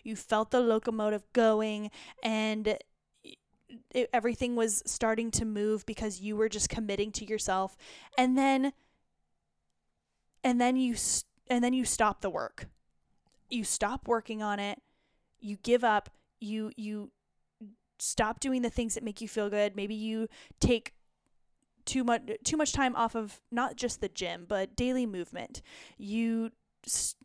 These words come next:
start getting on your phone immediately in the morning. You start, you have one shitty day of eating a bunch of fast food, and then you just continue on with it, and you don't go meal prep. So you just continue to fall backwards on these little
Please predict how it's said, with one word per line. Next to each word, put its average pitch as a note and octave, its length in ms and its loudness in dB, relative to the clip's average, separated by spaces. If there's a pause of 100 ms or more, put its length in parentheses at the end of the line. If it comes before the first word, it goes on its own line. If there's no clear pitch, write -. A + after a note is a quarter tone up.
(140)
start B3 400 2
getting A#3+ 260 0
on A3 120 -2
your G#3+ 100 0
phone G#3 560 -2
immediately G#3+ 760 -2
in G3 80 -8
the F#3 80 -10
morning. F3 440 -10 (280)
You G#3+ 480 -4 (140)
start, A#3+ 500 2
you B3 120 2
have A#3 260 2
one A3+ 300 2
shitty A3+ 340 -2
day G3+ 340 0
of G#3 220 -6
eating G3 500 -8 (540)
a - 80 2
bunch A3 260 2
of G#3+ 80 -4
fast F#3+ 380 -2
food, F3+ 380 -2
and A3+ 120 0
then B3+ 120 2
you C#4+ 80 0
just A#3+ 180 -2
continue G#3+ 560 0
on F3 180 -4
with F3 140 -10
it, - 100 -12
and G#3 120 -12
you G3+ 60 -8
don't G#3 260 -2
go G3 100 -2
meal F#3+ 140 -6
prep. G3 200 -8
So A3+ 120 -2
you G#3+ 100 -4
just A#3 180 -2
continue B3+ 580 0
to A#3 140 0
fall G3+ 360 0
backwards F#3+ 580 -2 (320)
on A3+ 300 4
these B3 260 -2
little G#3 400 -2